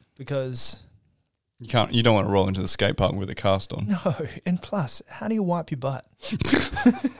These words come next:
Speaker 1: That's exactly what I thought
Speaker 2: Top
Speaker 1: about.
Speaker 2: of the list. Yeah.
Speaker 1: So anyway, then I realised that this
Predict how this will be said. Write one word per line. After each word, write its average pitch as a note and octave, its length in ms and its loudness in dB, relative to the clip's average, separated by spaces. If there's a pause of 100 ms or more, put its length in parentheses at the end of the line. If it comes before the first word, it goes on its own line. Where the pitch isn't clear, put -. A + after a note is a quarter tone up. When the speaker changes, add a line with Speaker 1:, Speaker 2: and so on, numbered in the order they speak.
(420)
Speaker 1:
That's - 160 2
exactly F#3+ 520 2
what F3+ 160 0
I E3+ 100 4
thought E3+ 280 2
Speaker 2:
Top E3+ 80 2
Speaker 1:
about. B2+ 160 2
Speaker 2:
of B2 60 0
the A#2 60 -2
list. A2 440 -4 (140)
Yeah. A#2+ 280 -4
Speaker 1:
So A3 160 6
anyway, E3+ 280 6
then G#3+ 160 2
I G#3+ 80 6
realised G3 540 2
that E3+ 100 -12
this A#3 200 0